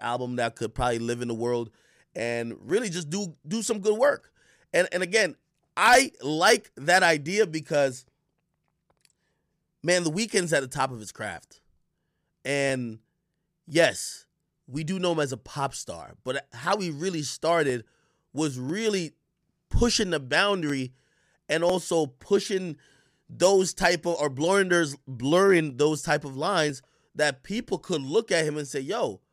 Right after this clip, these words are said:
man, this guy isn't making cookie cutter music." I think once he's hit that pop star status, he's learned, "Yo, I gotta live with th-, this character. I gotta, I, I gotta,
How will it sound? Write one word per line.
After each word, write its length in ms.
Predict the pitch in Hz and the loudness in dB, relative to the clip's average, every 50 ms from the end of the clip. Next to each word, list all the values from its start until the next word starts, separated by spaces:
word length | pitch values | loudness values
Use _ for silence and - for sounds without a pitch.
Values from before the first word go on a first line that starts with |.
| _ _ _ _ _ _ _ _ _ - | _ _ _ _ _ _ _ _ _ -8
man, 360 | 135 190 196 185 170 143 104 85 | -4 0 0 2 0 0 -4 -10
this 320 | 127 131 185 226 196 - | -6 -2 -2 0 -2 -2
guy 220 | - 190 175 160 156 | 0 2 2 2 2
isn't 260 | 143 156 147 147 143 | 0 -4 -6 -6 -4
making 260 | 143 131 131 127 113 _ | -4 -4 -6 -8 -12 _
cookie 340 | - - 151 131 - 135 120 | -8 -8 -8 -6 -6 -10 -10
cutter 260 | - 131 117 113 107 | -6 -4 -2 -2 -2
music." 440 | 104 104 98 95 92 85 - 65 _ _ _ _ _ _ _ _ _ - | -4 -6 -10 -12 -12 -14 -18 -20 _ _ _ _ _ _ _ _ _ -4
I 100 | - 139 | -4 -4
think 300 | 139 - 202 214 233 208 190 | -4 0 -2 -2 -2 -2 -8
once 320 | 170 165 185 185 175 - | -8 -4 -4 -4 -4 -4
he's 180 | - 165 147 - | -10 -12 -8 -8
hit 140 | 180 143 - | -8 -6 -6
that 180 | 135 131 131 | -6 -6 -6
pop 220 | - 156 165 175 170 | -6 -6 -6 -4 -4
star 240 | - 151 131 123 | -4 -2 -2 -2
status, 480 | 117 - - 120 113 113 110 110 - _ _ _ _ _ _ _ | -2 -4 -4 -2 -2 -2 -2 -6 -10 _ _ _ _ _ _ _
he's 320 | _ - 170 185 156 139 135 | _ -8 -6 -6 -6 -6 -4
learned, 400 | 147 165 190 190 175 160 143 127 | -2 -2 0 0 0 -2 -2 -2
"Yo, 80 | 135 | 0
I 80 | 139 143 | 0 0
gotta 180 | 143 143 135 127 | 0 0 0 0
live 500 | 127 120 127 156 175 175 165 139 127 - | -2 0 2 4 6 4 4 2 -2 -14
with 320 | 117 107 120 151 151 151 _ - 117 | -14 -6 -4 -4 -4 -4 _ -18 -14
th-, 160 | 135 139 - _ | -14 -14 -14 _
this 380 | 127 120 110 110 127 131 127 | -20 -20 -14 -8 -8 -8 -8
character. 400 | - - 151 151 139 113 - - | -8 -10 -10 -10 -10 -10 -12 -14
I 80 | 87 110 | -12 -2
gotta, 240 | 120 143 143 143 127 | 2 2 2 2 0
I, 120 | 147 156 151 147 | -2 -4 -2 0
I 60 | 175 | 2
gotta, 280 | 185 185 185 170 156 | 4 4 4 4 0